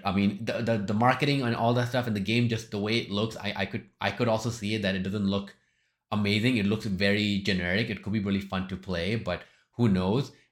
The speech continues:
And it turns out that they are listening. They are listening to everyone and what people are saying, I guess. And maybe they're using this opportunity to, to, to delay the game,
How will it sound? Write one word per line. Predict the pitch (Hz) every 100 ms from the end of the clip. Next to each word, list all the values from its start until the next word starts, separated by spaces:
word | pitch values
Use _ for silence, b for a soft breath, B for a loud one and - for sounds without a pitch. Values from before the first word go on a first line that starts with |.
| -
And | 98
it |
turns | 110 107 107
out | -
that | 104 87
they | 98
are | 92 95 101 101
listening. | 92 92 127 160 165
They | 95
are | 90 98
listening | 92 92 98
to | 104
everyone | 98 98 98 98 101
and | 92 92
what | 92 -
people | 95 95 87
are |
saying, | - - 101
I |
guess. | 107 113 123 b b b b
And | 92 92 92 92
maybe | 92 95 98
they're | 101
using | 92 92 98
this | 95 92 - _ 98
opportunity | 95 - 95 101 101
to, | 92
to, | - 98 95
to | 95
delay | 90 92 98
the | 90
game, | 87 107 107 92 85